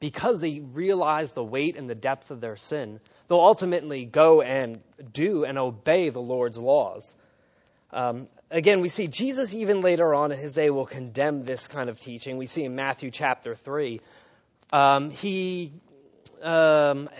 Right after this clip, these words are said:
kind of attacks, if you will, the Pharisees,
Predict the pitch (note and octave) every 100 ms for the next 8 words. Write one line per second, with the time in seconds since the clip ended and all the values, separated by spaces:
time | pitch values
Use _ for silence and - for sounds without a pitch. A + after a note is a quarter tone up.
0 | C3+ - G#3 D3+ B2+ D#3 D#3+ D#3 - D#3+
1 | A2+ D3 C3+ B2+ A#2+ D3 C3+ B2 A#2 C3+
2 | A#2 A2+ -